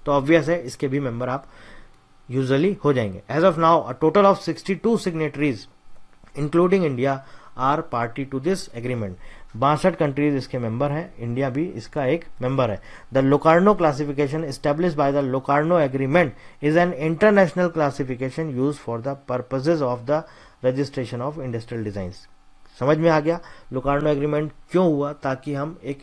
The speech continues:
ऐसा क्लासिफिकेशन बना सकें जिससे हमें इंडस्ट्रियल डिज़ाइन का अपना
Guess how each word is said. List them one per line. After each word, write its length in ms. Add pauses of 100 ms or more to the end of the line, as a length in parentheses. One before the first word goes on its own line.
ऐसा 280
क्लासिफिकेशन 760 (380)
बना 220
सकें 380
जिससे 340
हमें 240
इंडस्ट्रियल 420
डिज़ाइन 340
का 100
अपना 260